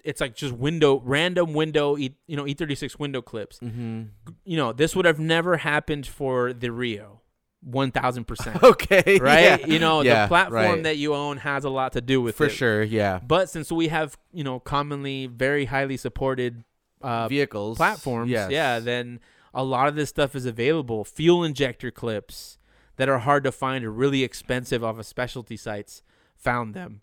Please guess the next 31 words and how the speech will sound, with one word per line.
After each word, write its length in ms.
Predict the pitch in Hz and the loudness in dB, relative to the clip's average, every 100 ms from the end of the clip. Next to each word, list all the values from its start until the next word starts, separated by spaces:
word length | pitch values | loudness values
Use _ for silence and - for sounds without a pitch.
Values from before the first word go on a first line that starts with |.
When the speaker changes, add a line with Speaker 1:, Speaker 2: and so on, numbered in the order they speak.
| _ _ - | _ _ -12
Speaker 1:
Uh, 220 | 120 117 113 | -4 -2 -2
Speaker 2:
Mm. 60 | |
Speaker 1:
window 400 | 113 151 160 143 | -2 0 4 4
clips. 800 | 117 - 110 98 - - - - - | 2 -6 -6 -8 -12 -20 -20 -20 -14
A 140 | 123 | -8
Speaker 2:
Eh, 40 | 147 - 156 | -8 -10 -6
because 260 | 175 208 | 2 2
these 140 | 180 214 | 4 2
are 80 | 196 | 2
standard, 500 | - 170 156 131 113 | 2 0 0 -2 -4
um, 300 | 131 120 110 | -4 -2 -2
three 180 | 110 117 | -6 -6
series 540 | 107 104 95 90 85 - | -6 -8 -8 -10 -12 -16
clips, 320 | - 95 131 | -10 -10 -2
Speaker 1:
Yeah, 160 | 170 | 0
Speaker 2:
right? 80 | 208 | 4
I, 80 | 147 | 4
I 20 | |
Speaker 1:
exactly, 480 | 131 - 170 156 113 | 4 4 2 2 0
Speaker 2:
imagine 140 | 110 120 | 0 -2
Speaker 1:
exactly. 460 | 123 151 160 131 123 | -2 -2 -2 -2 -4
Speaker 2:
those 20 | |
Speaker 1:
Door 160 | 117 123 | 0 0
Speaker 2:
parts. 200 | 156 151 | 2 0
Speaker 1:
card 260 | 139 123 - | 0 0 -2
clips, 380 | 117 107 - | -4 -4 -6
all 120 | - 127 | -2 2
that 160 | 120 | 2
Speaker 2:
Yes. 200 | 143 139 | 2 0
Speaker 1:
stuff. 280 | - 123 110 | 0 -2 -2
Speaker 2:
Yeah, 320 | 110 113 101 | 0 0 -2